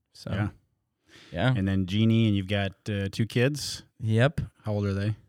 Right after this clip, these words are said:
Speaker 1: Alice, she will be five real soon in the month of April, and Ezra just turned two this past December.
Speaker 2: Yep. Yep, crazy. Yeah, so I've, I have five kids, and I think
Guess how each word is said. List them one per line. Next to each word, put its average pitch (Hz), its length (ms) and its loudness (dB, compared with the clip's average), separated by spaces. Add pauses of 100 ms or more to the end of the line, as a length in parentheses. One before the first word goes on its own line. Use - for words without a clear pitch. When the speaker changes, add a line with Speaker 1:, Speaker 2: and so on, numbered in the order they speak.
(360)
Speaker 1:
Alice, 120 560 2
she - 280 -2
will 117 140 2
be 104 220 0
five 127 880 4
real 123 260 4
soon 135 580 0
in 107 600 -2
the 104 40 0
month 107 220 -2
of 98 100 -6
April, 123 440 0 (220)
and 78 460 -6 (100)
Ezra 110 440 2
just 101 240 -6
turned 107 320 -4
two 107 300 0
this - 180 -4
past - 500 -4 (240)
December. - 560 -2 (640)
Speaker 2:
Yep. 92 140 -10 (600)
Yep, 98 200 -12
crazy. 95 400 -4 (640)
Yeah, 120 140 6
so 117 160 2
I've, 123 280 6
I 135 160 6
have 123 260 6
five 131 440 4
kids, 107 400 0
and 120 120 0
I 110 500 2
think 110 680 0